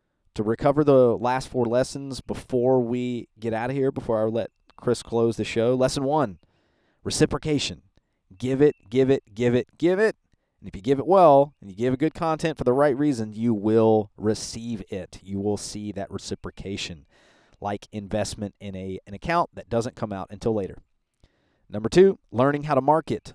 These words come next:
learning how to be confident that you are offering the goods. That only comes with time, that only comes with experience, if you're offering it from ego, if you're selling, if you're trying to manipulate someone, that is not what he meant. What he's saying is put in the work,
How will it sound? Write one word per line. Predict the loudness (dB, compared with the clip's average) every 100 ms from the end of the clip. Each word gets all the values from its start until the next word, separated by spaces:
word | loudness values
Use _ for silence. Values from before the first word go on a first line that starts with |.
| -4
learning | -2 -2 -4
how | -4 -2
to | -4
be | -6 -10
confident | -10 -4 -2 0 -2 -2 -4 _
that | -14 -14
you | -8 0 4 6 4 0 _ _
are | -14 -2
offering | 0 0 -2 -6 -8 -14
the | -14 -8
goods. | -8 -8 -12 -16 -16 _ _ _
That | -6
only | -2 -2
comes | -2 -4 -4
with | -4
time, | -2 -2
that | -2
only | -2 -2
comes | -2 -4 -4
with | -6
experience, | -8 -6 -4 -4 -8 -12 _ _ _ _ _ -14
if | -12 -10
you're | -2
offering | 0 2 0 -2
it | -4
from | -4
ego, | -2 0 4 6 4 2
if | -6 -12
you're |
selling, | -8 -2 0 0 -2 -6
if | -14
you're | -14
trying | -10 -8
to | -8
manipulate | -8 -6 -6 -2 0 0 -2
someone, | -4 -6 -2 -2 -2
that | -4 -6
is | -8
not | -8 -6 -4 -4 -8 -12
what | -2 -2 -2
he | -6 -18
meant. | -10 -4 -4 -4 -10
What | -12 -12
he's | -10
saying | -8 -4 -2 -2 -6 -8
is | -10 -10 -10
put | 0 2 2
in | 0
the |
work, | 2 2 2 -2